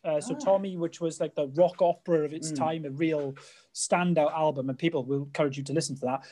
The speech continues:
Speaker 1: That comes through in the music then when you go through in the variety, I think, that, you, you know, that Freddie Mercury and Queen sort of achieved. But then, yeah, you know, they built a reputation playing live on the college and uni circuits,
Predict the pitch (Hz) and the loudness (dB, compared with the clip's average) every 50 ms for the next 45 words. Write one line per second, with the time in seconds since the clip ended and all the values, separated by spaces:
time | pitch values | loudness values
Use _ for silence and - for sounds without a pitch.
0 | - - _ _ _ _ - - 139 190 185 180 - - - 175 156 143 - - | -20 -20 _ _ _ _ -8 0 4 4 4 4 2 0 0 0 2 0 0 0
1 | - 160 151 147 143 139 139 139 135 131 123 - 120 - - 123 120 120 123 120 | 2 4 4 4 2 2 2 2 2 2 0 -4 -4 -2 -2 0 0 0 0 0
2 | 123 120 - 127 123 117 - 139 131 123 127 120 - 135 139 131 131 143 139 143 | 0 2 4 4 2 2 2 0 0 0 0 -2 2 4 4 6 6 6 6 6
3 | 139 139 139 - - 135 123 120 - 139 120 117 - 131 117 - _ - 143 131 | 6 4 2 0 0 0 0 2 0 -2 -2 -2 -4 -6 -6 -6 _ -6 -6 -6
4 | 135 - 139 127 120 120 123 123 - - 147 127 120 123 127 127 123 120 - - | -6 -4 -2 -2 0 0 -2 -4 -2 0 2 2 2 2 4 4 4 4 2 -2
5 | 120 117 - - - 143 131 123 123 113 - - - 135 - - _ - 127 - | -10 -10 -6 -2 0 2 2 2 2 0 -2 -2 -4 -6 -10 -10 _ -8 -6 -4
6 | - - 147 127 123 120 120 - - - - - - - - 208 262 277 277 277 | 0 0 2 2 2 2 0 -4 -14 -12 -12 -10 -2 2 6 8 8 8 8 6
7 | 262 202 208 196 - 156 202 190 175 262 277 269 - 190 180 185 175 - 175 160 | 2 2 2 2 0 0 -2 0 2 4 2 2 2 2 2 2 2 0 -6 -6
8 | 139 - 139 139 165 156 147 147 151 147 151 147 135 143 139 139 139 - 170 160 | -6 -8 -10 -6 -6 -6 -4 -4 -4 -2 -2 -4 -4 -6 -8 -8 -4 0 0 0
9 | 156 143 139 147 135 139 147 170 170 165 165 165 - - - 165 160 156 151 - | 0 0 -4 -6 -6 -2 2 4 4 2 2 -2 -6 -4 -2 0 -2 -2 -2 -2
10 | 165 160 - | -2 -2 -2